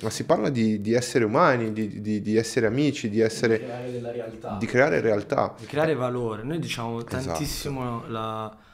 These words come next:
Speaker 2: usiamo tantissimo, io personalmente, l'espressione circolo virtuoso,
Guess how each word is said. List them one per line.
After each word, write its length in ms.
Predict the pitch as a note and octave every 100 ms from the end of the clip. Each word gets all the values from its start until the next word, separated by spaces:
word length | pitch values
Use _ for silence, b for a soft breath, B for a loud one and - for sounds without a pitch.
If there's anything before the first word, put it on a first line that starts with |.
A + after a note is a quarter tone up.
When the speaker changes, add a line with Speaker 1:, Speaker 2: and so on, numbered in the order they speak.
| b b b _
Speaker 2:
usiamo 300 | A#2 A#2+ A#2
tantissimo, 600 | A#2+ B2 A#2+ B2 - A#2+
io 40 | A#2+
personalmente, 600 | A2+ - A#2 A#2+ A2+ A2+
l'espressione 580 | A2+ - A#2+ - A#2+ A2
circolo 520 | - B2 B2+ B2 A#2
virtuoso, 680 | A2 G#2+ - G2+ G2+ -